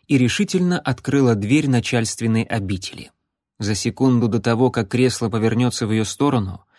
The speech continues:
в голове Эбби пронеслась тысяча и одна мысль, начиная от «где я могла напортачить» до «неужели все-таки повышение?». Его она, к слову, ждала уже давно, и все ее более удачливые коллеги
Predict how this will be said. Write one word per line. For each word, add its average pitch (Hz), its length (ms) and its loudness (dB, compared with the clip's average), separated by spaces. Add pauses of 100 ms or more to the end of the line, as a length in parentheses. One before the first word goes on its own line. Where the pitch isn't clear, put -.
(240)
в 104 100 -6
голове 117 480 2
Эбби 131 440 4 (240)
пронеслась 131 720 2
тысяча 147 520 -2
и - 140 -2
одна 127 340 2
мысль, 147 460 -4 (340)
начиная 123 520 4
от 120 280 -2
«где 113 440 2
я 120 100 4
могла 120 320 2
напортачить» 120 840 0 (260)
до 120 520 2
«неужели 131 680 2
все-таки 147 500 -4
повышение?». 127 960 -6 (520)
Его 120 320 4
она, 120 180 2
к - 40 -8
слову, 120 340 0
ждала 117 340 0
уже 113 180 0
давно, 131 520 2 (380)
и 127 100 2
все - 240 -2
ее 131 260 6
более 127 300 4
удачливые 120 640 0
коллеги 123 580 0